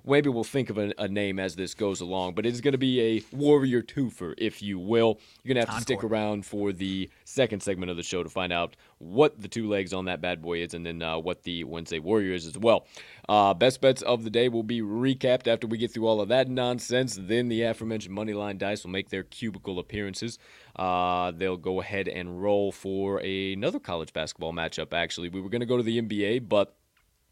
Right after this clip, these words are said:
Speaker 1: they've been ice cold on the Pro League, so we are gonna go back to college, see what's going on here. Uh, they got their targets acquired on, uh, actually another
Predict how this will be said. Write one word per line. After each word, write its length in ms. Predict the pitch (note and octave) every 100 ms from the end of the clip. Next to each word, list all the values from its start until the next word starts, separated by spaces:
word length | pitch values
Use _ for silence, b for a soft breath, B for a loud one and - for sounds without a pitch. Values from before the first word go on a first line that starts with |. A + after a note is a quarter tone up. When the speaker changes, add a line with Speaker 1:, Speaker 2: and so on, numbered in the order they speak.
| _
Speaker 1:
they've 120 | G2+ C#3
been 140 | D#3+
ice 180 | C#3+ -
cold 260 | D3 B2+
on 80 | A2+
the 60 | G#2
Pro 220 | B2+ A2+
League, 240 | G#2+ F2 -
so 120 | F2+
we 300 | F2 B2 B2
are 220 | A#2 A2+
gonna 220 | A2+ A#2
go 100 | A2
back 260 | A2 A2+ -
to 80 | G2+
college, 380 | A#2+ A2+ A2+
see 180 | G#2 A2+
what's 200 | G#2 G2+
going 340 | - G#2 G2 G2+
on 200 | G2+ F#2
here. 360 | G2 G2+ F#2+ B B B
Uh, 260 | E2 E2 E2
they 100 | F#2
got 220 | G2+ G2+
their 100 | F#2+
targets 340 | G2+ F#2+ F2
acquired 460 | - - F#2 F2+ F2
on, 240 | E2+ E2+
uh, 200 | E2+ E2 -
actually 380 | A#2+ - B2+
another 520 | G2+ F2+ F#2+ C3 C3+